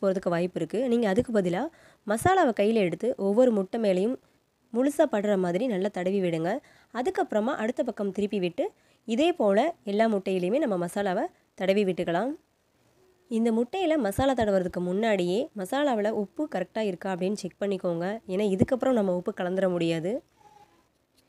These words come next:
இப்போ மசாலாவை எல்லா முட்டையிலையுமே தடவியாச்சு. இப்போ நாம இதை பொரிச்சு எடுத்துக்கலாம். இதை பொரிக்கிறதுக்கு ஒரு பாத்திரத்துல வெறுமனே ஒரு ஸ்பூன் அளவுக்கு எண்ணெய் விடுங்க போதும். அதிகமா எண்ணெய் விட வேண்டாம். அதிகமா நம்ம விட்டோம் அப்படின்னா மசாலா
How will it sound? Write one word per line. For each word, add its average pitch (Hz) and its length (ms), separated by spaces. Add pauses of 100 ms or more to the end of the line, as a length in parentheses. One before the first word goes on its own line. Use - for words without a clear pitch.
(120)
இப்போ 277 320
மசாலாவை 233 540
எல்லா 220 220
முட்டையிலையுமே 208 460 (100)
தடவியாச்சு. 180 640 (360)
இப்போ 226 220
நாம 180 220
இதை 175 160 (520)
பொரிச்சு 208 220
எடுத்துக்கலாம். 180 520 (1800)
இதை 247 280
பொரிக்கிறதுக்கு 247 600
ஒரு 196 240
பாத்திரத்துல 208 560 (280)
வெறுமனே 262 440
ஒரு 214 240
ஸ்பூன் 277 280
அளவுக்கு 208 360
எண்ணெய் 180 180
விடுங்க 180 240
போதும். 175 420
அதிகமா 214 380
எண்ணெய் 180 240
விட 170 180
வேண்டாம். 175 400 (380)
அதிகமா 262 360
நம்ம 254 160
விட்டோம் 190 220
அப்படின்னா 180 440
மசாலா 240 380